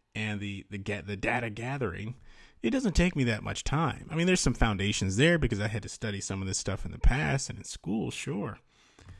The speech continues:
You know, but so many of us are afraid, uh, maybe afraid of, uh, the truth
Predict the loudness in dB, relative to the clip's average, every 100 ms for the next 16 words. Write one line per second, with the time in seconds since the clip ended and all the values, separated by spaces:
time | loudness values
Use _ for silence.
0 | -20 -20 _ _ -8 -8 -10 -18 _ _
1 | _ _ _ _ _ _ -8 -6 -2 0
2 | 0 0 0 0 -2 -4 -4 -4 -8 -12
3 | -14 -16 -8 -6 -6 -8 -12 -16 -20 -20
4 | _ _ _ _ _ _ _ _ -14 -10
5 | -6 -4 -2 -2 -4 -10 -4 -2 0 -2
6 | -8 -12 -16 -18 -14 -8 -4 -4 -6 -6
7 | -8 -8 -12 -14 -8 0 4 4 2 -2